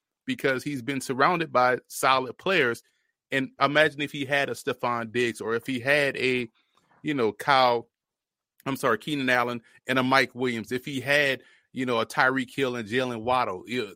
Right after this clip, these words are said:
the Ravens have so much room for growth. They got the tight end position down pat. They got the Will, uh, you know, Isaiah Likely. They got the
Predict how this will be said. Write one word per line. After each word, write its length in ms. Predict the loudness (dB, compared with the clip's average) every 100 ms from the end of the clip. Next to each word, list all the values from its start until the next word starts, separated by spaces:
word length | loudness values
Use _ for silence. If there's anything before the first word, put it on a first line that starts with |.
| _ -8
the 140 | -8
Ravens 480 | 2 4 4 0 0
have 220 | 2 0
so 320 | -4 -2 -2
much 300 | 0 -2 -2
room 140 | -6 -6
for 160 | -8
growth. 380 | -6 2 2 2
They 140 | -2 0
got 240 | 2 2
the 60 | -2
tight 260 | -2 0
end 100 | 0
position 320 | -4 -8 -6 0
down 280 | 2 2
pat. 260 | 0 2 2 -2 -20 _
They 100 | -4
got 260 | 4 4 4
the 200 | 0 0
Will, 400 | 0 2 2 0 2
uh, 220 | 4 4
you 80 | 0
know, 120 | 0
Isaiah 380 | 2 2 2 0
Likely. 340 | 2 0 -2 -6
They 120 | -2
got 240 | 0 0
the 200 | 0 -2